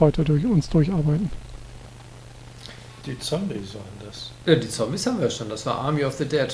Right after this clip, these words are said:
Speaker 1: Ach so, das
Speaker 3: Zombies.
Speaker 1: ist, äh, das ist ein Ringthema. Okay.
Speaker 3: <laughs> Ja, ansonsten könnte es auch Zombicide,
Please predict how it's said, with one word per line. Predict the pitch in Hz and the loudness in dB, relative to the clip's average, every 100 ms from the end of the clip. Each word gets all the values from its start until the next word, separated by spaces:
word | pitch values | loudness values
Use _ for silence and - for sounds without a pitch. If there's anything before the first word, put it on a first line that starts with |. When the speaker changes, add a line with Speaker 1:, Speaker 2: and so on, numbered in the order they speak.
| - | 0
Speaker 1:
Ach | 233 | 4
so, | 190 | 6
das | 220 | 8
Speaker 3:
Zombies. | 170 165 170 - | 6 4 2 4
Speaker 1:
ist, | |
äh, | 175 160 156 127 | 6 6 6 4
das | 165 | 2
ist | 151 | 6
ein | 156 | 6
Ringthema. | 175 160 156 143 135 - | 6 8 6 4 2 2
Okay. | 190 - 175 - - - - | 4 6 2 2 -10 -12 -4
Speaker 3:
<laughs> | 160 151 220 - - - - - 311 - | 4 8 8 10 6 6 4 4 -2 0
Ja, | 104 | 0
ansonsten | 127 110 - 160 | 4 4 4 2
könnte | 151 151 156 | 4 4 4
es | |
auch | 160 | 0
Zombicide, | - 139 151 143 143 139 131 127 117 - 120 147 | 0 2 2 0 0 0 0 -2 -4 -4 -2 -2